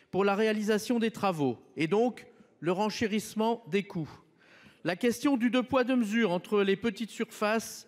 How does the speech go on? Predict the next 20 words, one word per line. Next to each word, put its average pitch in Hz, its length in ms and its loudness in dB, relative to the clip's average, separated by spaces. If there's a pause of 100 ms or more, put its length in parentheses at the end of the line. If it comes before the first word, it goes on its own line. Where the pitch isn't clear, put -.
(120)
et 190 80 0
les 196 100 0
grands 185 200 -6
logements. 143 460 -4 (680)
Son 202 220 -6
caractère 233 680 0
uniforme, 226 720 2 (340)
jacobin, 208 580 0
vertical 208 600 0
et 185 80 2
descendant, 190 580 0 (400)
on 151 140 -6
a 175 100 -2
malheureusement 190 560 0
l'habitude, 170 640 -2 (460)
qui 233 160 0
n'indique 240 420 0
pas 269 140 2
les 214 440 4
variations, 226 840 0